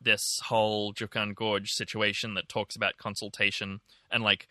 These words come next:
make a decision and then consult or whatever. Yeah. So another, another recommendation is to remove any gag orders and restrictions on traditional owners that have been part of contracts with mining companies.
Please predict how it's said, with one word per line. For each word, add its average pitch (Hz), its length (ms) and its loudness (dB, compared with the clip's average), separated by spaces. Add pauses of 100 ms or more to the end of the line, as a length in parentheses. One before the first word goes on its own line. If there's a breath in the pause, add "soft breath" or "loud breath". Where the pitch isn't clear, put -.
(140)
make 131 240 6
a 127 60 -2
decision 117 480 -2
and 180 100 -2
then 196 160 2
consult 113 460 -4
or - 60 -8
whatever. 101 260 0
Yeah. 110 100 0 (500 loud breath)
So 156 220 8
another, 151 640 8
another 143 240 6
recommendation 139 580 4
is 127 100 -4
to 127 140 -4
remove 123 260 0
any 113 140 2
gag 120 300 6
orders 120 220 2
and 117 80 -4
restrictions 120 500 -2
on 120 160 -2
traditional 117 480 -4
owners 131 480 0
that 120 80 2
have 110 140 0
been 110 440 0
part 113 220 4
of 101 120 0
contracts 131 520 0
with 131 80 -6
mining 117 300 0
companies. 113 680 -6